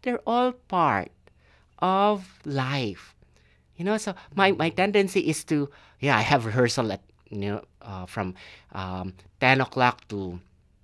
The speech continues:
let's say, uh, five o'clock or, or seven o'clock, uh, seven o'clock in the evening until twelve o'clock, <laughs> or in the Philippines, that's my practice, or here, how, what, what time do we,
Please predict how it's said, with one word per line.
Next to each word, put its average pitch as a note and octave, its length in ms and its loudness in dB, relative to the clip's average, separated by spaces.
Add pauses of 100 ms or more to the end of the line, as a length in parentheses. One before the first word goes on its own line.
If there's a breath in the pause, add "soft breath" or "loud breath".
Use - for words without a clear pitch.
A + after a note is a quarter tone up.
(240)
let's A2+ 240 0
say, G2 640 -4
uh, D2 120 -16
five C3 280 4
o'clock D#2+ 440 -4
or, D#2 380 -12 (440)
or D#2+ 220 -12
seven C#3+ 380 2
o'clock, C3 320 0
uh, G#2 100 -14 (100)
seven G2 280 -8
o'clock G2+ 260 -8
in G2 120 -4
the F#2+ 120 -6 (100)
evening C3+ 680 -4 (100)
until G#2 460 -4 (440 soft breath)
twelve F#3 340 10
o'clock, E2+ 420 -4
<laughs> - 0 -
or G2+ 120 -4 (160)
in G2+ 120 -10
the G#2+ 80 -4
Philippines, G2 320 -4
that's F#2 140 -6
my G#2+ 120 0
practice, G2 480 -2
or F#2+ 80 -4
here, A#2 360 2 (640 loud breath)
how, A2 200 -4
what, A2+ 240 -8
what A2+ 180 -8
time A2+ 180 -2
do G#2 80 -4
we, G#2 160 -4